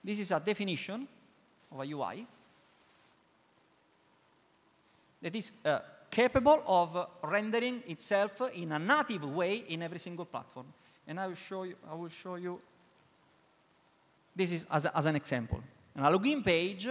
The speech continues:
with, uh, specific control, native control, but described in one way. So, if you care about performance, uh, I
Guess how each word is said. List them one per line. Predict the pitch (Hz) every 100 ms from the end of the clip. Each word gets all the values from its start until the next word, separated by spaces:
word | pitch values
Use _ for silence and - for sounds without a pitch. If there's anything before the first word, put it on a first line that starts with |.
| 269
with, | 185 170 165 175
uh, | 170
specific | - 170 156 269 -
control, | 214 180 165 143 127 -
native | 143 156 - 302 143
control, | - 139 131 131 143 190
but | 196 190 190 170
described | 196 - 170 175 170
in | 170 156
one | 151 170 131
way. | 113 113 _ _ _ _ _ _ _ _ _ _ _ _ _ _ _ _ _ _ -
So, | - 214 143 - - - _ -
if | 196 190 -
you | 220 220
care | - 254
about | 202 180 143
performance, | - - 220 240 240 254 -
uh, | 233 -
I | 180